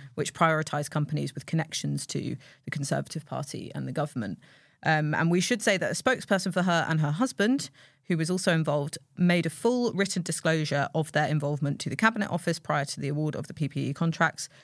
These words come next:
The U K government was fully aware of Mister Barrowman, who is the husband's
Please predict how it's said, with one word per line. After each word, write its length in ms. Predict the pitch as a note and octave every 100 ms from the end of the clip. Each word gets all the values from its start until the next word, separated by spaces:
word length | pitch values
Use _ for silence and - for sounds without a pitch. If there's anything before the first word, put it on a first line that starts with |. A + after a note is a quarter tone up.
| _
The 80 | D#3
U 100 | F#3
K 160 | F#3+ E3
government 320 | D#3 D#3 -
was 120 | C3+
fully 280 | - B3+ G3+
aware 320 | D#3+ D#3 D#3
of 80 | D3+
Mister 260 | D#3 -
Barrowman, 460 | D3+ D3+ D3+ C#3+ D3+
who 120 | C#3+
is 100 | D3
the 100 | -
husband's 360 | D#3 C#3+ D3